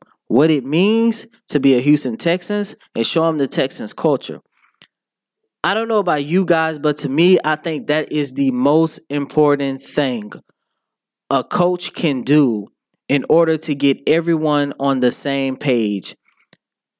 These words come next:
in order to be a championship contender team. I mean, we talking about guys like Fields, we talking about Gibson,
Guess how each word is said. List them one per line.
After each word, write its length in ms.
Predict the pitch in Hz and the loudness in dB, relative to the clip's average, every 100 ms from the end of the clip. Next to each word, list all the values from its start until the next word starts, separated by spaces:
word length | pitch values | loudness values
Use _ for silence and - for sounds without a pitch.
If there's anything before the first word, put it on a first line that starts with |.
| _ | _
in 160 | 165 160 | -2 2
order 220 | 165 160 | 2 0
to 120 | 160 | -2
be 140 | 143 | 2
a 80 | 139 | 2
championship 640 | 127 147 135 131 127 139 127 | 2 -4 -4 -4 0 0 0
contender 380 | 135 147 135 120 | -2 0 0 0
team. 360 | - 123 113 | -2 -2 0
I 60 | 131 | 0
mean, 200 | 165 156 | 0 2
we 120 | 190 | 2
talking 340 | 196 214 196 | 2 0 -2
about 280 | 175 160 135 | -2 -2 -2
guys 380 | 135 131 127 120 | -2 -2 -2 -4
like 300 | 110 104 - - - - - | -4 -4 -8 -14 -20 -20 -16
Fields, 560 | - 175 156 120 110 | 0 2 2 2 0
we 80 | 139 | 0
talking 300 | 165 175 165 | 2 0 -2
about 380 | 143 135 117 - | -2 -2 -2 0
Gibson, 500 | 165 160 - 107 | 0 0 -2 -6